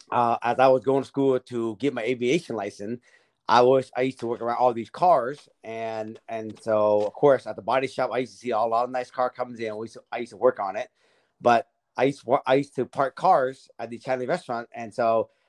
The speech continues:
every time these nice cars would come in, I used to drive these nice cars and take 'em to the parking lot. And that's, you know, and of course, um, you know, of course, when I was younger, I, I think I was wired, you know, to realize,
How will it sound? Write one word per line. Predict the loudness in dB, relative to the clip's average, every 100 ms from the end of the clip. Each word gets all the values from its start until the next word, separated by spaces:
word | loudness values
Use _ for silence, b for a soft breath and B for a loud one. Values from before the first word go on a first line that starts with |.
| _
every | -6 -4
time | 0 0
these | 0 0
nice | 0 -2 _ 0
cars | 2 2
would | 0
come | -8 -4
in, | -2 -4 -6 -12 _
I | -6
used | -6 -8
to | -6
drive | 0 2 0
these | -4
nice | -8 -8
cars | -8 -4 -4 -4 -10 _
and | -6 -4 -2 -4 -10 _
take | -10 -8
'em | -8 -10 -4
to | -2
the | 0
parking | 4 2 2
lot. | -2 -2 -4 _ _ _ _ -6
And | -4
that's, | -2 -4 -6 _ _
you | -4
know, | -2 0
and | -2 -2
of | -4
course, | 0 4 2 0 _ _ -2
um, | 0 0 -4 -12 -10
you | -8
know, | -6
of | -8 -8
course, | -6 -6 -6
when | -6
I | -4
was | -2 -2
younger, | -2 -2 -6
I, | -8 -8
I | -8
think | -6 -10 -6
I | 0 2
was | 0 -4
wired, | -4 -4 -4 -10 _ -16
you | -16
know, | -16
to | -12 -12
realize, | -4 2 4 4 -2 -6